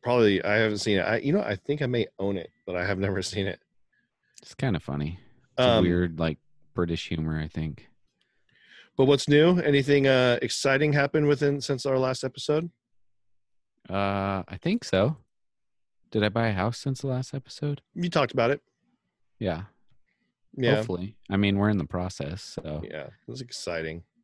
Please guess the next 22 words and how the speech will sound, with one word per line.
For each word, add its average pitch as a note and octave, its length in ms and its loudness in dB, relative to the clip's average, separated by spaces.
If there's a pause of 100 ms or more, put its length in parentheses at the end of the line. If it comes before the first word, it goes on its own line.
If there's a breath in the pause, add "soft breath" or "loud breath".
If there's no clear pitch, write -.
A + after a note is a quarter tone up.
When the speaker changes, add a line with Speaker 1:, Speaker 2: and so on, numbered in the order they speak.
(100)
Speaker 2:
I F2+ 80 -2
know. F#2 320 -2 (300)
Gonna F#2+ 160 0
have G2 160 -2
to G2 80 -8
build F#2+ 240 0
a G2+ 40 0
new G2+ 180 -2
cave. E2+ 600 -8 (180)
Get G#2+ 100 0
to G2 60 0
make F#2+ 240 0
it G2 100 -2
the F#2+ 80 -6
way F2+ 180 0
I F2 80 2
want E2 300 -2
it. - 260 -8 (100)
You F#2 100 -6
know, A2 60 4
Speaker 1:
Yeah. G2 240 2
Speaker 2:
don't, F2 280 -4